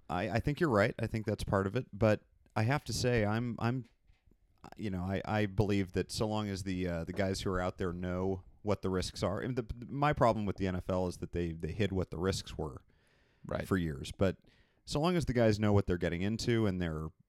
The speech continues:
Speaker 1: adults, it's fine by me.
Speaker 2: Yeah, well, I mean, my
Speaker 1: But
Speaker 2: cousin brought up a good point. He's like,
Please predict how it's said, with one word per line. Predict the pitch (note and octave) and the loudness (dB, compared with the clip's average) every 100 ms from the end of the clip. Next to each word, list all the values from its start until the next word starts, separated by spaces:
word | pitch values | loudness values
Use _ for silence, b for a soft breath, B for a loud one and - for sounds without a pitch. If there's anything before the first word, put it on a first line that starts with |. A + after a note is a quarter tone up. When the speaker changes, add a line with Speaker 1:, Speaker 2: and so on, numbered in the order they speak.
| - | -8
Speaker 1:
adults, | F2 G#2+ B2+ F#2+ - - - - _ _ _ _ _ _ | -2 0 0 -2 -6 -8 -10 -20 _ _ _ _ _ _
it's | - | 0
fine | C3+ A2 | 2 4
by | F2 | 2
me. | F2 E2+ - - | 2 -2 -6 -4
Speaker 2:
Yeah, | C3+ A#2+ | -2 2
well, | C3 | 4
I | C#3+ | 4
mean, | C3+ | 8
my | B2+ A#2 | 10 12
Speaker 1:
But | |
Speaker 2:
cousin | E3 D#3 | 10 10
brought | C3 | 8
up | A2+ | 8
a | G#2+ | 6
good | A#2 | 6
point. | A#2+ | 6
He's | |
like, | A2+ | 4